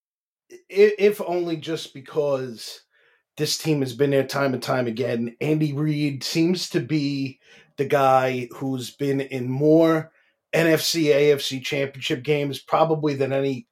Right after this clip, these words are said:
other coach in modern football history. You know, he's, I mean, I know Johnson's not the biggest fan of Andy Reid, but,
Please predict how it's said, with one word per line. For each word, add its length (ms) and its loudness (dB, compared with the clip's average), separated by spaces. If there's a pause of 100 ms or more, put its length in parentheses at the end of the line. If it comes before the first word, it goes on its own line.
(140)
other 260 4
coach 500 0
in 360 -4 (300)
modern 380 0
football 520 0
history. 460 -8 (880)
You 140 -4
know, 180 0
he's, 460 -8 (320)
I 100 0
mean, 160 -2
I 80 4
know 220 6
Johnson's 600 0
not 180 0
the 60 -10
biggest 320 -6
fan 480 -2
of 80 0
Andy 360 0
Reid, 440 -2 (760)
but, 420 2